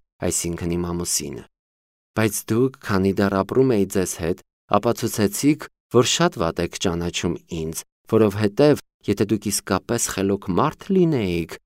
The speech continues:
ինչպես ցանկանում եք երևալ մարդկանց աչքին,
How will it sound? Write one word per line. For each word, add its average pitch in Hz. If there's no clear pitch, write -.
ինչպես 95
ցանկանում 90
եք 87
երևալ 87
մարդկանց 87
աչքին, 82